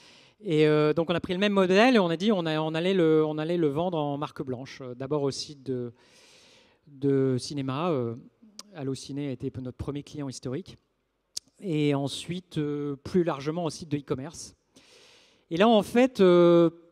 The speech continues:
paradoxalement, notre malheur, euh, entre guillemets, si on peut appeler ça, c'est que ça a, ça a quand même marchoté. On a, on a eu vingt, trente, quarante clients,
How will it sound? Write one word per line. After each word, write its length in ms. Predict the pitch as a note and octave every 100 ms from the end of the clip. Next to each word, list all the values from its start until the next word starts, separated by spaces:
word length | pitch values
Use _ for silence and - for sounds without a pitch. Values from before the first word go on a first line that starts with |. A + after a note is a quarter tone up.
| _ _ -
paradoxalement, 1120 | G3 G3 G#3 - G3 F#3+ F#3+ G3 A3+ B3+ B3+
notre 480 | A3+ F3 - - F3
malheur, 760 | F3 F3+ F#3 F#3+ G#3 A#3+ A#3+ F3+
euh, 140 | E3
entre 240 | D3+ C3+ D#3
guillemets, 360 | C#3 D3 E3+
si 100 | D3
on 60 | B2
peut 100 | B2+
appeler 220 | A#2+ C3+
ça, 240 | C3+ F#3+
c'est 220 | F#3 - C#3
que 200 | F3 E3 - _ _ _ _ _ _ _
ça 540 | - - F#3 B3 C#4+ C#4
a, 120 | -
ça 220 | - A3+
a 40 |
quand 140 | A3 A3
même 160 | C4
marchoté. 580 | A#3 G#3 - F#3+ E3 D#3
On 220 | D#3 D#3
a, 120 | D#3 E3+
on 340 | F#3+ D#3+ E3
a 120 | E3+
eu 380 | F#3 G#3 G#3+ G#3+
vingt, 380 | F#3+ D#3+ F#3 G3
trente, 420 | - E3+ E3 F#3
quarante 300 | D#3+ D#3+ G3
clients, 580 | - D#3+ C#3+ C#3 E3